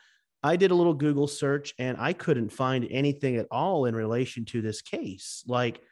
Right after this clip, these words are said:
I Google searched, I Namist it, and there was some stuff in Namus, like the basics, like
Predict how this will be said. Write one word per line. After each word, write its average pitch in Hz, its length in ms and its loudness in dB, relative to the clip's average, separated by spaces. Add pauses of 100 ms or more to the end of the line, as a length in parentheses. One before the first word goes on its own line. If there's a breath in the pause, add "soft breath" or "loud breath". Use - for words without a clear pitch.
(140 soft breath)
I 120 140 2
Google 151 440 2
searched, 147 560 -2
I 101 320 -2
Namist 147 540 0
it, 147 220 2 (240 soft breath)
and 165 280 4
there 175 120 6
was 180 180 0
some 170 340 -2
stuff 139 400 -2
in 123 140 -2
Namus, 110 460 -4
like 113 200 -2
the 113 60 -6
basics, 117 540 0
like 110 180 -2